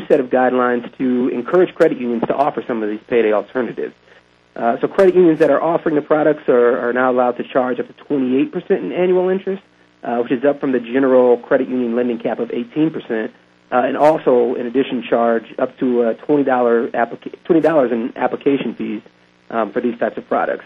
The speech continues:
as long as they meet a certain, uh, criteria, such as, uh, a minimum of a thirty-day term, and, and the borrowers can have,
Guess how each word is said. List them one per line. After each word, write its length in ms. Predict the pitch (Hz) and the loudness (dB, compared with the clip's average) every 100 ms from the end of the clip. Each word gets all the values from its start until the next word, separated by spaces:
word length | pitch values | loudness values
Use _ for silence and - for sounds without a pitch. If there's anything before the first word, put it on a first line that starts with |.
| - | -8
as 140 | 127 | -6
long 420 | 117 135 165 175 156 | -2 0 2 4 2
as 120 | 139 | 0
they 100 | 131 | 0
meet 320 | 127 127 135 | 0 0 -2
a 80 | - | -6
certain, 420 | 143 139 113 117 - _ _ _ | -6 -4 -4 -6 -8 _ _ _
uh, 160 | - 117 | -4 -4
criteria, 640 | - 120 117 143 123 113 107 | -2 -4 -2 2 2 2 -2
such 180 | 120 117 | -6 -4
as, 320 | 113 113 107 | -4 -4 -4
uh, 460 | 113 107 110 113 - | -4 -2 -2 -4 -4
a 40 | |
minimum 360 | 117 131 127 120 | -2 0 0 -2
of 80 | 117 | -4
a 40 | |
thirty-day 400 | - 127 120 117 104 - | -6 -4 -2 -2 -2 0
term, 400 | 170 165 160 147 | 2 4 4 2
and, 240 | 113 110 | 0 -4
and 120 | 120 | -4
the 60 | 117 | -2
borrowers 400 | 120 123 120 113 | 0 2 2 0
can 100 | 117 | -2
have, 220 | 113 113 | -2 -2